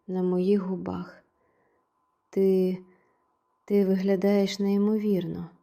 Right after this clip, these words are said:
видихнув він. "Набагато краще, ніж я міг собі уявити. Фото не передавали й половини твоєї краси". Ці слова різонули по-живому.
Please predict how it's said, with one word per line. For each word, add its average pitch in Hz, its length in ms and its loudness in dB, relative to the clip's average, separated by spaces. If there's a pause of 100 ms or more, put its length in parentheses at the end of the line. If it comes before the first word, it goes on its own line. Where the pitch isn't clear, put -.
(380)
видихнув 185 680 -2
він. 175 280 -6 (720)
"Набагато 202 580 2
краще, 233 540 2
ніж 180 300 -2
я 190 100 2
міг 190 220 0
собі 185 360 -2
уявити. 185 680 -2 (680)
Фото 233 420 4
не 214 140 4
передавали 214 720 2
й - 20 2
половини 214 640 2
твоєї 175 520 -2
краси". 175 560 -12 (1080)
Ці - 200 0
слова 226 500 2
різонули 220 600 2
по-живому. 196 840 -4